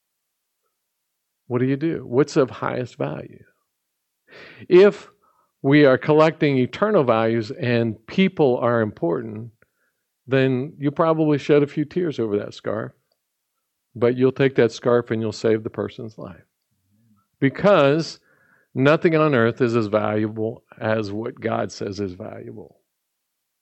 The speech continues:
That's a hard, that's hard. Those are hard, hard choices.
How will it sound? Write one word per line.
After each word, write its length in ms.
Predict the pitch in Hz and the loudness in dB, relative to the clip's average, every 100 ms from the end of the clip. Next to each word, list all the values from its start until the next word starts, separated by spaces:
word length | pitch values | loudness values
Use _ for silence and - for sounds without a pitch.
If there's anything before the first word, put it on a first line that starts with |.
| _ _ | _ _
That's 200 | 214 220 | -8 -4
a 120 | 131 | -4
hard, 360 | 123 180 151 - _ - | -2 -2 -2 -6 _ -4
that's 180 | 175 - | -4 0
hard. 340 | 190 196 - _ _ _ _ _ - | -2 -2 -8 _ _ _ _ _ -2
Those 180 | 151 156 | 2 2
are 100 | 120 | 2
hard, 600 | 131 139 156 156 156 - _ _ | 2 4 4 2 0 -6 _ _
hard 720 | - - 127 123 127 127 127 - _ _ _ _ _ - | -12 -2 0 2 0 0 -4 -8 _ _ _ _ _ -10
choices. 800 | 127 107 101 - 104 - - | -2 -2 -2 -10 -16 -18 -20